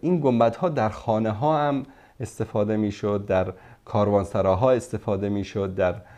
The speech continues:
اه، عمارت‌های سابق،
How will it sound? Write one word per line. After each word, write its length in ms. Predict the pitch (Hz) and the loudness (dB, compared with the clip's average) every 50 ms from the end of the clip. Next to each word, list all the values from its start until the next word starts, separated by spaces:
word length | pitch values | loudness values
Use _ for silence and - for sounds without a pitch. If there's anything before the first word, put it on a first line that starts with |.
| - - - - _ - | -20 -20 -20 -20 _ -10
اه، 360 | - 90 90 87 87 82 76 - - - - 60 - - - - - - - - - - - - - | -6 -2 -2 -2 -2 -2 -4 -6 -8 -10 -12 -12 -14 -14 -14 -16 -16 -16 -16 -14 -14 -14 -16 -10 -6
عمارت‌های 680 | 101 101 101 101 98 98 98 - - - 117 117 110 | -2 0 2 2 4 2 2 0 0 0 0 2 0
سابق، 560 | 101 - - - 98 90 90 107 131 135 123 | 0 -2 -4 -2 0 0 2 2 2 2 2